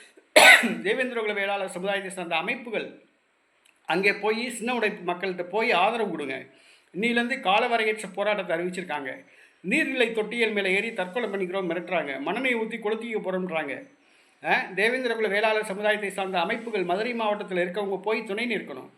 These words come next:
பக்கத்துல இருக்க கிராமங்கள்ல இருக்க தேவேந்திரகுல வேளாளர்கள்லாம் போய் ஆதரவு கொடுங்க. ஆ, நம்மளுடைய ஒற்றுமையை காமிப்போம்.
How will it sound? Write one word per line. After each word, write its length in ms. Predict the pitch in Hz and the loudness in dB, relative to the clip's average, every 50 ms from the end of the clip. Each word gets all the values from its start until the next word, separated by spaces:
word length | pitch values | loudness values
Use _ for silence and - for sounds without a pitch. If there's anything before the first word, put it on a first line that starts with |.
| _ _ _ _ _ _ _ _ - | _ _ _ _ _ _ _ _ -2
பக்கத்துல 380 | 190 - 277 277 285 262 233 | 0 0 0 2 4 4 4
இருக்க 120 | - 226 214 | 4 4 2
கிராமங்கள்ல 520 | 180 175 185 214 233 262 269 277 247 233 | 2 4 4 4 4 2 0 0 0 0
இருக்க 200 | 214 214 202 202 | 0 0 0 -2
தேவேந்திரகுல 560 | 185 180 175 180 208 226 233 220 208 196 196 180 | -2 -2 0 0 0 0 -2 -2 -2 -2 -2 0
வேளாளர்கள்லாம் 680 | 170 180 196 208 208 208 202 196 202 208 233 247 226 226 | 0 2 2 4 4 2 2 0 2 2 2 2 0 0
போய் 180 | 220 202 196 | -2 0 2
ஆதரவு 420 | 175 165 180 202 220 226 214 190 170 | 2 4 4 2 2 0 0 0 -2
கொடுங்க. 380 | 160 151 143 139 135 135 139 - - - _ _ - 156 | -2 -4 -4 -6 -6 -6 -8 -12 -20 -20 _ _ -6 -2
ஆ, 100 | 165 185 240 277 269 - - - - - _ - | 0 0 0 -2 -4 -12 -18 -20 -20 -18 _ -2
நம்மளுடைய 360 | 165 180 220 233 202 202 196 | 0 0 2 2 2 4 4
ஒற்றுமையை 460 | 190 190 - - 311 277 285 262 233 | 4 2 0 -2 -4 0 2 4 4
காமிப்போம். 600 | 165 196 185 175 170 160 156 - 143 135 - - | 4 2 0 0 0 -2 -4 -4 -8 -8 -8 -12